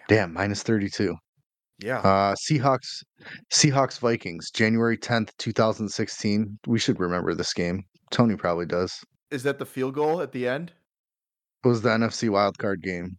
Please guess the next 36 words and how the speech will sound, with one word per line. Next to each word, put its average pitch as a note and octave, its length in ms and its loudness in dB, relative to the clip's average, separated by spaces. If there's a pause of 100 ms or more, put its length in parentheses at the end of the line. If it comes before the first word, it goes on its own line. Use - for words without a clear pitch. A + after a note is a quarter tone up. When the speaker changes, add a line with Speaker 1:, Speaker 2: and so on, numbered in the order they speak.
(120)
Speaker 1:
Yeah. G2 360 4 (260)
Uh, F#2 460 4 (760)
minus B2+ 300 4
six - 360 -2
wind A2+ 200 2
chill, A#2 280 2
negative G2+ 440 0
twenty-five. G2 720 2 (560)
Both A#2 240 6
offenses B2 500 0
were A2+ 100 0
kinda G#2+ 320 -2
quiet. G#2+ 440 2 (520)
Uh, F#2+ 160 6
Seattle G#2+ 520 2
only G#2+ 220 0
had G#2 200 -2
two - 140 -4
hundred G#2+ 200 2 (200)
twenty-six G#2+ 600 0
yards. G2+ 360 2
Minnesota G2 760 0 (640)
had, G2+ 380 2
um, F#2 580 -2
a G2 40 0
hundred G#2+ 300 2
and F#2+ 100 -4
eighty-three G#2 520 0
yards. G2+ 480 0 (480)
Uh, F#2+ 180 6
but G2+ 160 0
the - 80 0
Seahawks G#2+ 640 0
ended G#2 220 -2
up G#2 140 2
winning, G2+ 500 -2